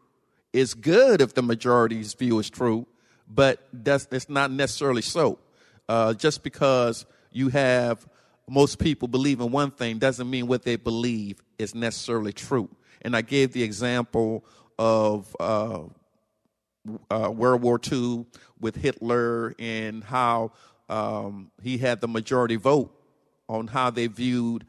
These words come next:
the Jews. Uh, they viewed them as, as, as less than. And so as a result, uh, they acted upon that belief that the Jews were less than.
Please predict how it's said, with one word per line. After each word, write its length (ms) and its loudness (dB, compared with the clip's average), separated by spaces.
the 100 -4
Jews. 640 -2
Uh, 200 -6
they 120 -6
viewed 320 -4
them 180 -6
as, 220 -8
as, 240 -6
as 240 -6
less 260 0
than. 300 -10
And 160 -10
so 160 -4
as 160 -2
a 40 -8
result, 560 0
uh, 320 0
they 600 -2
acted 320 -2
upon 420 0
that 180 0
belief 480 -4
that 160 -4
the 80 -2
Jews 360 -2
were 100 -2
less 260 -2
than. 280 -10